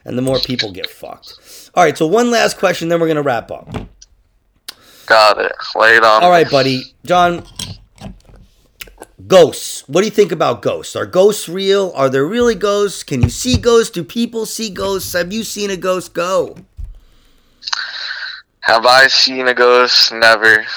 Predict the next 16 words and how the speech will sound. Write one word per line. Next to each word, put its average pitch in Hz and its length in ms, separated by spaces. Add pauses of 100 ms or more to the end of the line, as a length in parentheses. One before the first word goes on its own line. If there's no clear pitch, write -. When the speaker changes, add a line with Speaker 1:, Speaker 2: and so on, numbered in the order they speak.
(100)
Speaker 2:
Never 110 360
in 107 80
my 107 160
life, 107 340
man. 107 300 (1300)
It's, - 300
uh, 110 560 (580)
I've 110 160
seen 131 280
some 131 260
in 127 100
movies, 104 600
but 110 340 (1040)
never 131 280
seen 139 300
that 135 320